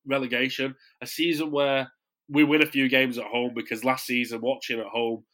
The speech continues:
we went nineteen home games in all competitions without a win, and it was just, it was an absolute drag. So just, just make it an entertaining season, even if we end up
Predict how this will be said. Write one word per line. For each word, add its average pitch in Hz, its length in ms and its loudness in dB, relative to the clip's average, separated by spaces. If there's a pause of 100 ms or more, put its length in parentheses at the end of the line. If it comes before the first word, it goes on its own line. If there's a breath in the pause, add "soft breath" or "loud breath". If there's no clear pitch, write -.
(160)
we 131 100 2
went 131 220 2
nineteen 131 540 -2
home 120 240 -4
games 123 300 -2
in 117 80 -4
all 117 120 -2
competitions 113 520 -12
without 107 240 -6
a 104 60 -10
win, 110 240 -4
and 107 100 -6
it 104 80 -12
was 104 100 -16
just, - 380 -10 (240)
it 120 160 -6
was 123 220 -4
an 120 120 -4
absolute 117 560 -8
drag. 117 400 -2
So 107 280 -6 (300 loud breath)
just, 165 280 -4 (200)
just 139 220 -10
make 160 300 0
it 143 100 2
an 120 60 -6
entertaining 120 520 -2
season, 143 400 -2
even 147 220 2
if 139 100 2
we 139 80 2
end 139 200 2
up 135 160 0